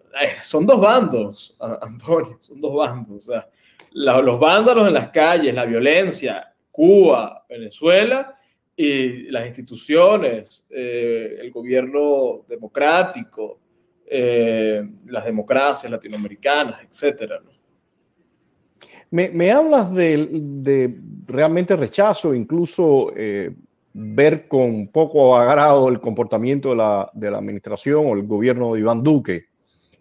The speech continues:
Speaker 2: En, en general, ¿qué valoración estás haciendo, eh, tú de ese comportamiento? Porque quiero después pasar a las próximas elecciones que vienen, que ya están arriba.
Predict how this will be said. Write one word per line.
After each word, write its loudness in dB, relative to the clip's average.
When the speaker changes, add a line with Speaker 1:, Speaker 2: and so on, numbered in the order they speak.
Speaker 2:
En, 0
en -2
general, 2
¿qué 0
valoración 2
estás -4
haciendo, -2
eh, -4
tú 0
de 4
ese -4
comportamiento? -2
Porque -8
quiero 4
después 0
pasar 0
a 0
las -2
próximas 2
elecciones 0
que -4
vienen, 0
que -2
ya 2
están -4
arriba. -2